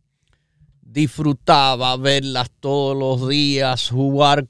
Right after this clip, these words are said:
con ellas, eh, s-,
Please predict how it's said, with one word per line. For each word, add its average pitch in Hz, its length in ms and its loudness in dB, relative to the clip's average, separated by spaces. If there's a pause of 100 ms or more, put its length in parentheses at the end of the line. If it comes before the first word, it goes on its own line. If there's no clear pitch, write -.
con 143 360 -4
ellas, 139 1040 -2 (640)
eh, 127 840 -2 (1600)
s-, - 760 -8